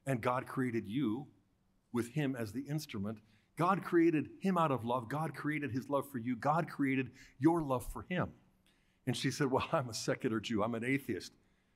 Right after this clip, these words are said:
And I said, "God doesn't exist because I believe in him. God doesn't not exist because you don't." God is the source of your life through your father. God is the source of your love for your father.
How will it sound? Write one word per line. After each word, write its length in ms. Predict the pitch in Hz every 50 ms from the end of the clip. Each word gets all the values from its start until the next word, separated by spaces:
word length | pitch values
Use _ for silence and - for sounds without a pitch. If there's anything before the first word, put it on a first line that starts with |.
| _ _ _ - -
And 140 | - 202 202
I 40 | 185
said, 280 | 175 - 202 175 - - - - 110
"God 260 | 101 185 220 269 254
doesn't 260 | 254 233 - 202 175 170
exist 380 | 143 104 113 139 131 - -
because 540 | - 139 123 - 139 131 123 117 - - - - _ _ _ _
I 140 | - 131 143
believe 480 | 110 - 127 - 104 113 127 165 139 117
in 120 | 90 82
him. 400 | - 98 90 - 104 120 135 131 - _ _ _ _ _ -
God 260 | 92 131 160 180 180
doesn't 320 | 175 185 170 - 156 123 110
not 240 | 113 139 170 226 233
exist 320 | 165 - 113 131 131 -
because 380 | - 143 - 151 147 127 - 151
you 100 | 156 139
don't." 400 | - 160 202 214 135 - - - - _ _ _ _ _ _ 104
God 320 | 98 131 151 170 196 220 196
is 140 | 147 101 -
the 80 | 131
source 460 | - - - 170 175 170 156 127 -
of 100 | 131 101
your 160 | 95 120 113 110
life 400 | 120 131 165 185 170 - - -
through 160 | - 120 113
your 160 | 107 98 95
father. 520 | - - - 196 196 165 147 139 131 113 - - - - _
God 280 | - 151 160 151 160 143
is 120 | 135 135
the 100 | 135 123
source 400 | - - - 151 151 143 - -
of 180 | 135 110 - 123
your 140 | 127 117 113
love 500 | 107 107 139 208 247 262 233 135 - - - - - - _ _ _ _ _ _ _ _ _ _
for 160 | - - 151
your 160 | 135 123 123
father. 440 | - - 127 110 95 90 - - -